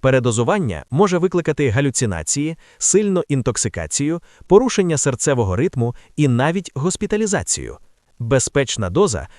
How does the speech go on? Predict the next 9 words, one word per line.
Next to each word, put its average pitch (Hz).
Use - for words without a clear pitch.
буквально 208
щіпка. -
Усе, 139
що -
більше, 180
серйозний 160
ризик 120
для 110
здоров'я. 101